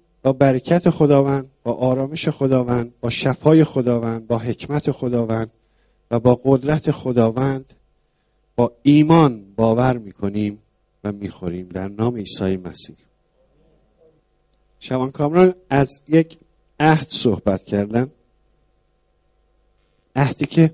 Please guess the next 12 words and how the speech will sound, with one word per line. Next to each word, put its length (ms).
خداوند 760
با 100
خودش 460
بست. 540
عهد 300
جدید 680
عهدیه 420
که 120
خداوند 720
با 80
خودش 400
بست. 380